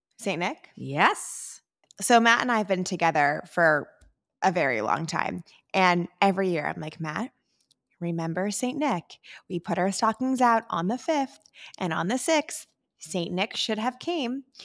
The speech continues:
Speaker 1: and there should be
Speaker 2: Should have
Speaker 1: goodies
Speaker 2: come.
Speaker 1: in my stocking."
Speaker 2: Yes.
Speaker 1: So hopefully, um, he will, again, remember, 'cause usually he pushes it a day or two because he for-,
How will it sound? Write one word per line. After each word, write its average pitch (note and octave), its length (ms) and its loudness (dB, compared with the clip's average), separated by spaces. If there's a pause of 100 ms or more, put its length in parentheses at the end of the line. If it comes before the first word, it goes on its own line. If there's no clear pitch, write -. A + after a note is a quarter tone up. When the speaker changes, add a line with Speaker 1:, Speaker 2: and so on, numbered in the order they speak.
(220)
Speaker 1:
and E3 100 -2
there D#3 120 0
should - 160 -6
be A#2+ 160 -6
Speaker 2:
Should - 100 0
have F3+ 80 4
Speaker 1:
goodies B3+ 160 2
Speaker 2:
come. C4 140 2
Speaker 1:
in G#3+ 160 6
my G#3+ 160 6
stocking." E3 600 -4 (300)
Speaker 2:
Yes. F3 440 -6 (120)
Speaker 1:
So A3 240 2
hopefully, A3 640 0
um, D#3+ 520 -4 (500)
he F#3 260 -2
will, F3 400 2
again, E3+ 380 2
remember, E3+ 500 2
'cause F3 200 -8
usually E3+ 280 0
he E3 140 0
pushes E3+ 340 -4
it E3+ 120 -2
a E3 60 0
day D3 220 2
or D#3 140 -2
two D3+ 240 -2
because E3 260 -6
he E3+ 100 -8
for-, - 140 -8